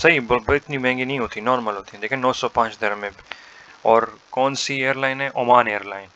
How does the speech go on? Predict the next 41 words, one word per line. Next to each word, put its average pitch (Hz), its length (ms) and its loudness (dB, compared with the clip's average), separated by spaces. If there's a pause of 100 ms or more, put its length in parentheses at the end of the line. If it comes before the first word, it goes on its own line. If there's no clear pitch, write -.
(480)
ये 107 140 -8
वाली, 101 400 -8
ये 117 340 -4
महंगी 113 320 -8
है 104 80 -8
थोड़ी 101 240 -12
सी, 104 160 -18
ये 110 180 -8
मत 120 240 -4
लो। 101 260 -14
क्यों? 147 200 -6 (480)
इसके 123 200 -2
ऊपर 123 140 -2
sponsor 135 400 -2
लिखा 117 220 -4
हुआ 107 140 2
है, 107 60 0
ये 120 60 2
ऐड 135 180 4
चला 107 260 0
रहे 101 80 -4
हैं 98 100 -10
वो 98 80 -10
लोग। 98 200 -16 (960)
ये 117 60 -4
देखो 120 240 -2
एट 131 180 -2
हंड्रेड 120 180 -6
सिक्सटी - 320 -6
सेवन 123 400 -4
dirham। 104 440 -6 (220)
फिर 117 140 0
आप 120 160 2
इधर 113 140 -10
से 117 140 -10
थोड़ी 113 240 -6
price 120 320 -2
इसकी 110 180 -12
कम 123 280 -2
कर 117 160 -4
दो, 143 220 -6